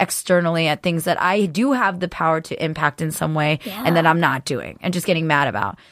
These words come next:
Speaker 1: It just
Speaker 2: Yeah.
Speaker 1: feels like you're banging your head against a wall. So my thing is, um, yeah, not putting anything, you know, I'm not shoving anybody's face in the dirt or, like, putting anybody on a pedestal.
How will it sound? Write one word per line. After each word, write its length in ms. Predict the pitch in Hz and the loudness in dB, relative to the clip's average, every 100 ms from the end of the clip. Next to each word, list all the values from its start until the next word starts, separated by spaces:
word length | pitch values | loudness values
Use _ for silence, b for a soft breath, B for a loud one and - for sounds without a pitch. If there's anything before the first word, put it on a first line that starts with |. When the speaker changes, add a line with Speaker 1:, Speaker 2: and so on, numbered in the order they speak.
| B B | B B
Speaker 1:
It 100 | 202 | -4
just 160 | 220 - | -2 -2
Speaker 2:
Yeah. 60 | |
Speaker 1:
feels 140 | 330 339 | 0 0
like 100 | 277 | 0
you're 80 | 208 | 2
banging 240 | 220 226 | 2 2
your 100 | 220 | 0
head 200 | 190 214 | 0 0
against 260 | 190 180 - | 2 0 0
a 40 | |
wall. 340 | 160 170 160 135 | 0 2 2 0
So 260 | - 165 B B B - | 0 -2 B B B -2
my 160 | 247 320 | 0 2
thing 240 | 320 294 | 2 2
is, 260 | 262 226 - | 0 0 -2
um, 480 | - 185 180 165 190 _ _ _ _ - - | 0 2 2 -2 -10 _ _ _ _ -16 -2
yeah, 200 | 226 214 | 2 2
not 240 | 214 214 - | 2 0 -2
putting 360 | 202 233 233 202 | -2 0 0 2
anything, 480 | 202 214 220 214 208 - - | 2 2 2 0 0 -6 -6
you 140 | 202 | 0
know, 260 | 185 170 151 | 2 2 2
I'm 100 | 208 | 2
not 280 | 220 214 - b b b - | 2 0 -4 b b b -12
shoving 380 | - 226 220 | -2 0 2
anybody's 380 | 214 208 190 185 | 2 2 0 0
face 340 | - 175 170 185 | 0 0 0 0
in 80 | |
the 80 | 175 | -2
dirt 300 | 165 170 165 - | 2 2 2 2
or, 80 | |
like, 160 | 170 165 | 2 2
putting 220 | 202 190 | 0 0
anybody 340 | 185 185 175 170 | 0 0 0 0
on 80 | |
a 60 | 160 | -2
pedestal. 460 | - 175 165 156 | 0 -2 0 -6